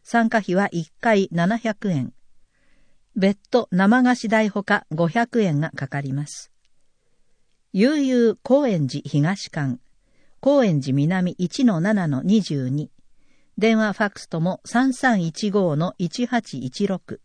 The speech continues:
ニュース映画で自分の生きた時代を見つめ直す。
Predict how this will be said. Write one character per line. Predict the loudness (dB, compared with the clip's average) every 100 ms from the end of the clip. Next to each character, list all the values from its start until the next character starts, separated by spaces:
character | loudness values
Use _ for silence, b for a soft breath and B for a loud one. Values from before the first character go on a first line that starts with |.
| _ _ -20 _ _ -20 -20 -20 _ 2
ニ | 6
ュ | 6
ー |
ス | 4 -2
映 | 0 0
画 | 0 0
で | -2 -2
自 | 0 2
分 | 2 2
の | 2 0
生 | -4
き | -4
た | -4
時 | -2 -2
代 | 0 0 0
を | 0
見 | -2
つ | 0 0
め | 2
直 | 0 -2 -4
す。 | -8 -16